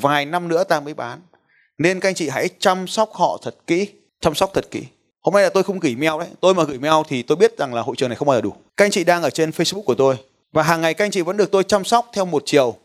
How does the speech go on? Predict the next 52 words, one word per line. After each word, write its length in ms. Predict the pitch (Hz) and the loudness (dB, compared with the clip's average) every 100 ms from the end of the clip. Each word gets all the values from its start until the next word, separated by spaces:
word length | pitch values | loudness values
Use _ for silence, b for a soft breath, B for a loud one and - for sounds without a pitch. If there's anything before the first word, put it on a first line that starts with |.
| _ | _
tức 120 | 180 | 0
là 160 | 185 139 | 0 0
chăm 180 | - 160 | -2 0
sóc 160 | 185 - | -2 0
dạng, 140 | 139 | 0
dạng 160 | 139 143 | 0 0
chăm 140 | 160 | -2
sóc 160 | 185 202 | 0 0
này 180 | 156 127 | 0 0
có 60 | |
tên 140 | 151 151 | -4 0
gọi 140 | 123 | 0
là 100 | 120 | 0
một 260 | 117 127 - | -2 -4 -4
nhiều. 360 | 120 123 123 104 - _ _ | -4 4 4 4 -6 _ _
Một 140 | 151 | 0
nhiều 160 | 156 147 | 2 2
có 80 | 165 | 0
nghĩa 100 | 196 | 0
là 100 | 175 | 0
gì 120 | 135 | 2
ạ? 60 | 175 | 2
Tôi 100 | 185 | 2
viết 200 | 180 247 | 2 0
một 120 | 196 | 2
status 420 | - 175 170 214 220 _ | 0 0 4 4 2 _
thì 80 | - | -2
có 80 | 160 | -2
một 100 | 160 | 0
nghìn 160 | 139 | -2
người 100 | 117 | 0
đọc. 180 | 113 - _ _ _ | -2 -4 _ _ _
Và 100 | 131 | -2
hôm 120 | 151 | 0
nay 100 | 151 | -2
các 60 | 156 | -4
anh 40 | |
chị 100 | 147 | -4
có 80 | 131 | -2
mặt 160 | 143 | -2
ở 80 | 104 | -2
đây. 160 | 113 120 _ - | -6 -8 _ 2
Tôi, 200 | 160 156 | 2 4
đây 160 | 160 160 | 2 2
chỉ 100 | 123 | 0
là 100 | 113 | -6
một 120 | 110 | -8
phương 100 | 135 | -4
pháp 120 | 165 | -2
đo 160 | 147 139 | 2 4
lường 260 | 131 117 | 6 4
thôi. 120 | 107 | 2